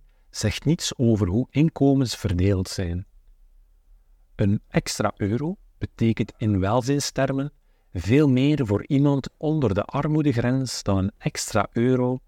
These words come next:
kan betekenen voor pakweg Ferno Huts of Mark Koeken.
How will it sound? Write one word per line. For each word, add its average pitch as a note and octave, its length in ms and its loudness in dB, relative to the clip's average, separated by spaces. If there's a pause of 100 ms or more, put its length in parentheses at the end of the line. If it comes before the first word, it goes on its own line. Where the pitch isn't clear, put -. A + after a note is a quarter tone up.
(120)
kan G#2 160 0
betekenen A#2 720 0
voor G2 200 -2
pakweg - 580 -6 (260)
Ferno F#2+ 500 0
Huts - 480 -4
of - 280 -8
Mark G#2 400 0
Koeken. - 340 -4